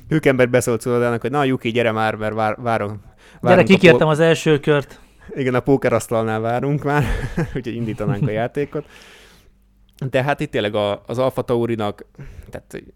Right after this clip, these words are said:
Speaker 1: értékelhetetlen hétvégéje volt, azután, hogy tényleg Mexikóban és a Brazíliában is alapvetően jól teljesítettek, főleg Tsunoda, de itt, tehát a Haas is, a Williams is, meg az Alfa Romeo is ott a,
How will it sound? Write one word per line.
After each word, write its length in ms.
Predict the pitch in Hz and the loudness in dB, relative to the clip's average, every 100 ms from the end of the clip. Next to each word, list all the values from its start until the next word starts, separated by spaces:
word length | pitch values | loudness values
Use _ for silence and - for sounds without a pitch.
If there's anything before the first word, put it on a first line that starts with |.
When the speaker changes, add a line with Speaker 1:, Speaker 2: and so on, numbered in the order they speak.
| _ _ - | _ _ -8
Speaker 1:
értékelhetetlen 840 | 139 - 131 127 120 123 - 117 | -6 -4 -4 -4 -4 -6 -6 -4
hétvégéje 500 | 117 113 117 113 113 | -4 -4 -6 -2 -2
volt, 220 | 110 107 | -2 -4
azután, 300 | - - 110 | -6 -10 -8
hogy 120 | 98 | -8
tényleg 200 | 92 104 | -6 -6
Mexikóban 480 | 98 95 - 104 101 | -6 -8 -8 -8 -6
és 120 | 95 | -6
a 60 | 101 | -8
Brazíliában 680 | 101 101 98 98 98 98 98 | -8 -6 -6 -6 -6 -8 -10
is 140 | 101 | -10
alapvetően 520 | - 98 - 101 98 | -8 -10 -10 -10 -8
jól 200 | 101 127 | -4 -4
teljesítettek, 680 | 127 113 110 - 104 - 101 | -4 -4 -6 -8 -12 -10 -10
főleg 280 | - 98 95 | -10 -12 -12
Tsunoda, 480 | - 127 120 117 113 - - - | -10 -6 -4 -2 -4 -8 -20 -20
de 180 | - 110 | -12 -4
itt, 420 | 107 101 _ _ - _ _ _ _ - | -4 -4 _ _ -20 _ _ _ _ -16
tehát 160 | 120 - - _ - 127 - - | -16 -16 -20 _ -18 -14 -12 -8
a 100 | 127 | -4
Haas 320 | 139 165 - | 0 0 -2
is, 140 | 147 | -4
a 60 | - | -4
Williams 440 | 107 135 135 131 | -4 -2 -2 -4
is, 140 | 139 - | -6 -8
meg 140 | 117 | -4
az 120 | 113 | -2
Alfa 260 | 123 117 107 | 0 0 0
Romeo 420 | 107 104 104 104 | -2 -2 -2 -2
is 140 | 104 110 | -4 -6
ott 220 | 104 - | -8 -2
a, 140 | 107 | -4